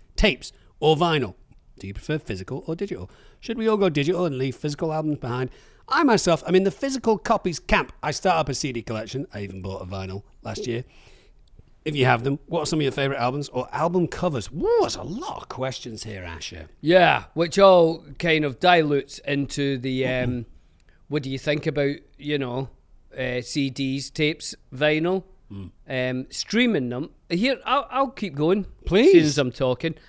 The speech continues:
Speaker 2: Asher, here's my thinking here. I think it's brilliant that you can stream virtually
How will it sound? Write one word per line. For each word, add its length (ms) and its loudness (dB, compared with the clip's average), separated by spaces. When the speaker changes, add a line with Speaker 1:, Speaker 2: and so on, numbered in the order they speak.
Speaker 2:
Asher, 460 6
here's 300 4
my 220 2
thinking 500 -10
here. 300 -16
I 80 2
think 340 0
it's 220 0
brilliant 920 4
that 180 -2
you 140 -4
can 180 -2
stream 680 0
virtually 800 -2